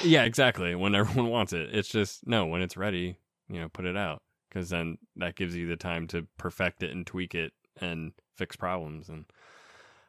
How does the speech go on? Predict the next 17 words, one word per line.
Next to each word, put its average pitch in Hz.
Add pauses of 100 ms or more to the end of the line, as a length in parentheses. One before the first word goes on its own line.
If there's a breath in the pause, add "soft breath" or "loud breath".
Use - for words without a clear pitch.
(180)
all 78
that. 78
And 101
you 113
make 110
a 104
good 95
point 98
about 87
companies 90
usually 101
being 95
silent 95
about 76
their 78
projects. 76
Like, 92